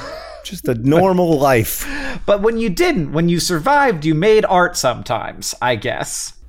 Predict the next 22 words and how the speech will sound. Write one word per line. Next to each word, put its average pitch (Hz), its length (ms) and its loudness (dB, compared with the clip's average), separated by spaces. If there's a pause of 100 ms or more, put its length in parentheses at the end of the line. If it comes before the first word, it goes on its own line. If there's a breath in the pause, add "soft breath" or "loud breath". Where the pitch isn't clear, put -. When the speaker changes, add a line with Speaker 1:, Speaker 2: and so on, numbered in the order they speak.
Speaker 1:
All 180 80 4
right, 190 80 2
Hank, 190 140 -2
we 190 60 -6
got 220 160 2
another 175 180 -2
question. 151 300 -2
This 147 120 -8
one 156 120 -4
comes 147 160 -2
from 131 220 -2
Devin, 135 440 2
and 117 180 -2
it's 127 140 -2
a 139 60 2
very 139 400 0
good 127 260 -2
question. 123 520 -2
"Dear 165 200 4
John 175 260 0
and 160 120 0
Hank, 170 320 -2